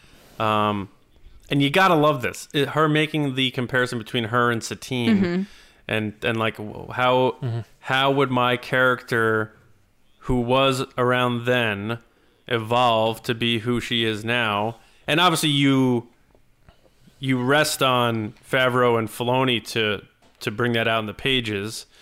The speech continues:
Speaker 1: Uh, you gotta imagine Favreau leaned heavily on Filoni for the character as he was writing excellent sellable dialogue for,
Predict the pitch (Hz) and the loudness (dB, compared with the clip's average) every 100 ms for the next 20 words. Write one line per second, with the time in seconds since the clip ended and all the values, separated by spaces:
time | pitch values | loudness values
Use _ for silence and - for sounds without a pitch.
0 | - _ _ 104 104 104 104 113 120 120 | -20 _ _ -4 0 0 -2 -2 0 0
1 | 117 117 113 110 - _ - 120 120 117 | 0 0 -2 -6 -8 _ -2 0 2 0
2 | 110 117 113 117 110 110 110 - 110 110 | 0 -2 -2 -2 -2 -2 -4 -4 -4 -2
3 | 120 113 101 - 107 101 - 127 127 113 | 0 -2 -4 -4 -4 -4 -4 0 2 0
4 | 107 101 107 117 104 107 110 107 104 98 | -2 -2 -2 -4 -6 -2 -2 -2 -6 -10
5 | _ _ _ 120 - 117 104 98 - - | _ _ _ -6 -6 -6 -6 -8 -14 -20
6 | _ - - 131 127 113 107 104 127 139 | _ -10 -2 2 2 2 0 0 0 0
7 | 107 107 101 - 127 127 113 | 0 0 -2 -4 0 2 0